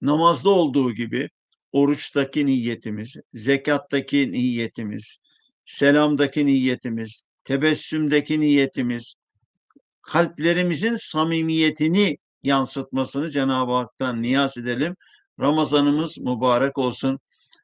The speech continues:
Özellikle Gazze'deki kardeşlerimize niyetimiz olduğu halde hiçbir şey yapamıyoruz.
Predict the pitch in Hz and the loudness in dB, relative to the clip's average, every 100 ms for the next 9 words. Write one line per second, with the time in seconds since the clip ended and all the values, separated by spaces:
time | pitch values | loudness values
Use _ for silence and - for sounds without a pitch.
0 | _ - 127 131 143 147 147 147 139 - | _ -10 -2 2 4 4 2 0 0 0
1 | 143 165 143 165 147 135 135 - 131 120 | 2 2 2 2 2 0 -4 -2 -2 -2
2 | 127 123 127 123 120 110 123 160 185 127 | -4 -6 -6 -6 -6 -4 -2 -2 -2 -2
3 | 131 135 131 143 139 139 - - 131 120 | 2 2 0 0 0 0 -2 -6 -4 -2
4 | 143 151 127 131 123 139 131 - _ - | -2 0 -2 -2 0 0 -2 -8 _ -10
5 | 131 - 185 175 - 151 135 131 127 151 | -8 -6 -4 -2 0 0 2 0 0 0
6 | 156 123 123 170 - | 0 0 0 -4 -6